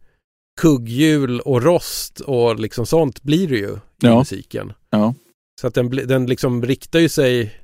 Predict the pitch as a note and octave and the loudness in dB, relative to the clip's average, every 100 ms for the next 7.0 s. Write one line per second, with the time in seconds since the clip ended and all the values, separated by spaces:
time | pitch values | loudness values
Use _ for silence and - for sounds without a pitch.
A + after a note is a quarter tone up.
0 | _ C3+ C3 B2 F2 C3+ B2+ A#2+ A#2+ A#2 | _ -6 -4 -4 -4 -2 0 0 0 0
1 | A2+ G#2+ - _ _ _ C#3 C3+ E3 F3+ | 0 -2 -8 _ _ _ -2 2 2 2
2 | D3 B2 A2+ G#2+ G#2+ - - A2 - G#2 | 2 2 0 -2 -6 -8 -8 -6 -4 -6
3 | G2 - _ _ - A2+ B2 A2 A2 D3 | -6 -14 _ _ -10 -4 -2 -2 -2 -2
4 | A2 A2 A2 G#2+ G#2 G2+ G2 F#2 - C#3 | 0 -2 -2 -4 -6 -8 -10 -12 -14 -12
5 | A2 G#2+ - - A2+ G#2+ D3 D#3+ G#2 - | -10 -10 -14 -12 -12 -6 -4 -2 -6 -8
6 | - - G2+ - - - _ - G#2 G#2 | -14 -12 -14 -14 -18 -20 _ -2 2 2